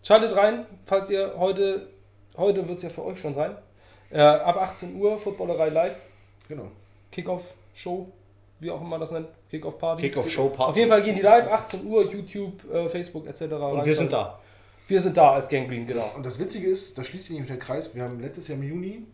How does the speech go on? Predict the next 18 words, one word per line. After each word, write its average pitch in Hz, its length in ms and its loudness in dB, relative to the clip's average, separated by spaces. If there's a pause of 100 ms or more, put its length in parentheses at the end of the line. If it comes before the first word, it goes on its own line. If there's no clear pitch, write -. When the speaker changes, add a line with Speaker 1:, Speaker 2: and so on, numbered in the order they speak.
(140)
Speaker 2:
den 127 120 -12
ersten 147 240 -14
Stammtisch 147 380 -12
gehabt 165 260 -10 (640)
in 151 200 -8
Hamburg 151 380 -8 (200)
und 131 180 -10
witzigerweise 139 580 -8
in 131 140 -10
genau 127 280 -8
demselben 127 440 -8
Laden, 120 260 -8
in 113 80 -14
dem 110 140 -14
morgen 110 260 -12
die 110 80 -18
Kickoff-Party 98 500 -18
ist. - 160 -20